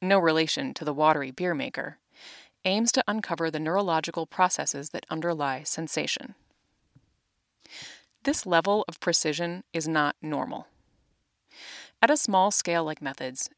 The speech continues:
it's typical to brew mostly from the gut, taking a few measurements here and there, but mainly fine-tuning through trial and error. Some of that adventurousness has undoubtedly sped today's phenomenal craft beer boom.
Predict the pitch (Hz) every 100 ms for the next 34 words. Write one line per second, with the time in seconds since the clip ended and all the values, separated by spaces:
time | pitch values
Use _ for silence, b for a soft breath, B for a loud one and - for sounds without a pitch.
0 | - 220 - 285 226 196 135 - 160 165
1 | 170 165 190 - 208 - 170 160 139 -
2 | - _ _ _ - 214 254 247 247 233
3 | 185 202 190 190 - 165 170 160 143 135
4 | 139 - - - 202 233 226 175 175 175
5 | 180 160 151 147 - 156 - 139 139 -
6 | 160 143 - - - _ _ _ _ _
7 | B B B B B B B - 269 285
8 | 233 202 - 160 147 151 147 135 139 131
9 | - - 170 160 180 170 170 202 190 180
10 | - - 214 147 - 156 151 - 165 160
11 | 160 156 131 - - 165 - - 147 147
12 | 131 135 -